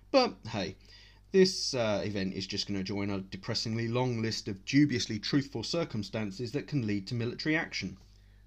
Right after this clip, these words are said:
But not if Walpole could help it. Walpole was notorious amongst his peers as a politician averse to wars. He'd managed to stay out of the War of the Polish Succession,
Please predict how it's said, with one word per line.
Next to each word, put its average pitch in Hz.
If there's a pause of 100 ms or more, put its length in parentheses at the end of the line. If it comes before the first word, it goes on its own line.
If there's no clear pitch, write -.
(120)
But 73
not 156
if 190
Walpole 117
could -
help -
it. - (340)
Walpole 139
was 110
notorious 160
amongst 123
his 110
peers 98
as 110
a 135
politician 143
averse 101
to -
wars. 104 (500)
He'd 117
managed 175
to 175
stay 131
out 110
of 98
the 104
War 104
of 98
the 98
Polish 101
Succession, -